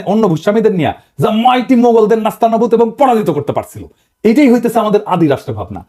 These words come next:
শুধু তাই না, আমাদের মিলিটারি মাইটের শক্তির প্রতীক। বারো ভূঁইয়ার মধ্যে ছিল হিন্দু মুসলমানের এক অদ্ভুত ঐক্য।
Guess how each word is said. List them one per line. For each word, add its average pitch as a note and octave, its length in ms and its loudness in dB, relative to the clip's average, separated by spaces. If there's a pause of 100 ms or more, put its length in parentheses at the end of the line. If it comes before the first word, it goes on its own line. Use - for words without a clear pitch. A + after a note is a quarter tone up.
(160)
শুধু A3+ 200 0
তাই A#3+ 220 0
না, C3+ 220 -2
আমাদের F3+ 300 0
মিলিটারি F#3+ 360 0
মাইটের D3 520 0 (180)
শক্তির G#3+ 420 -4
প্রতীক। G#2+ 260 -8 (280)
বারো F3 240 0
ভূঁইয়ার F#3 260 2
মধ্যে E3+ 200 -2
ছিল E3+ 140 -4
হিন্দু C#3 260 0
মুসলমানের C#3 460 -4
এক C#3+ 160 -2
অদ্ভুত C#3+ 300 -2
ঐক্য। G2+ 300 -2